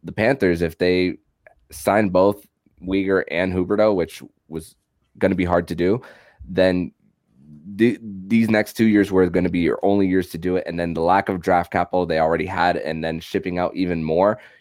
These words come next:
you're, you're gonna, you're gonna screw over your future any-, anyway. Um, it, but you, you see the, the Tkachuk factor. He's making that, the cap hit is less. It matches the years with Barkov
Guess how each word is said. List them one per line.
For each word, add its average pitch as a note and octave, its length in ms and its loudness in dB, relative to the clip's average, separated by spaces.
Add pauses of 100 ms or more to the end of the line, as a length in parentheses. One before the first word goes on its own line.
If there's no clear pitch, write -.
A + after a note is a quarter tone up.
you're, A#2+ 180 6
you're A#2 300 4
gonna, F#2 380 2 (160)
you're A#2+ 220 4
gonna A#2+ 220 2
screw G#2 580 -2
over F2+ 240 0
your E2 160 -2
future E2 640 -4 (420)
any-, G2 300 2 (300)
anyway. E2 480 0 (320)
Um, D#2+ 460 2 (340)
it, - 360 -8 (420)
but F#2 480 4 (800)
you, F#2 420 -4 (140)
you G#2+ 200 0
see A2+ 300 2
the, F#2 540 4
the F2 140 -4
Tkachuk G2 380 0
factor. G2 360 0
He's F2 220 -4
making F#2 380 0
that, E2+ 220 0
the E2+ 100 -6
cap G2+ 280 -2
hit G#2+ 120 2
is F#2+ 160 -4
less. F#2 300 2 (220)
It - 120 -6
matches F#2 340 0
the G#2 120 -2
years G2 220 0
with G#2 120 -8
Barkov E2 540 0